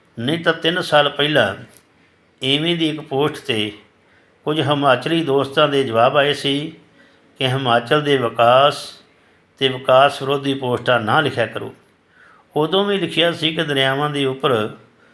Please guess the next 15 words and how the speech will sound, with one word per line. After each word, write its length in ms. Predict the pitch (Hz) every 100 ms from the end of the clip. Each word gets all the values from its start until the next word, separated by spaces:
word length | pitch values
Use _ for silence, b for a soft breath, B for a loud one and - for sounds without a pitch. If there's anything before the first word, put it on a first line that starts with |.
| b b b -
ਵਹਿਣ 400 | 107 110 170 202 -
ਆਇਆ 320 | 139 139 147
ਖਤਰਾ 480 | 147 135 139 151 151 165 -
ਉਸ 160 | 139
ਤੋਂ 400 | 139 156 147 147 - - -
ਹੇਠਲੇ 480 | 120 120 131 139 139
ਵਹਿਣ 280 | 135 117 156
ਵਾਲਿਆਂ 360 | 135 123 123 123
ਲਈ 400 | 120 117 127 - _ b b b b
ਵੀ 180 | 107 147
ਉਸ 160 | 147 -
ਤੋਂ 240 | 151 127
ਵੱਧ 240 | 113 160
ਹੈ। 420 | 127 117 117 139 - b b b b _
ਪਰ 120 | 127